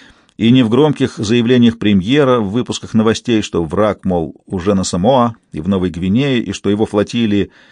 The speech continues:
и бомбардировщики вовсю орудуют на морях и грозят прибрать к рукам Тихий океан заодно с Индийским, и не в призывах к созданию полноценной армии из костяка, состоявшего из воскресных ополченцев,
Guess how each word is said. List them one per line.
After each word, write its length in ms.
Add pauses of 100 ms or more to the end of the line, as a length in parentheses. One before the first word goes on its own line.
(160)
и 100
бомбардировщики 840
вовсю 340
орудуют 380
на 120
морях 480
и 100
грозят 400
прибрать 360
к 40
рукам 300
Тихий 280
океан 460
заодно 280
с 100
Индийским, 500 (680)
и 140
не 120
в 80
призывах 640
к 100
созданию 520
полноценной 760
армии 500
из 420
костяка, 540
состоявшего 680
из 180
воскресных 500
ополченцев, 600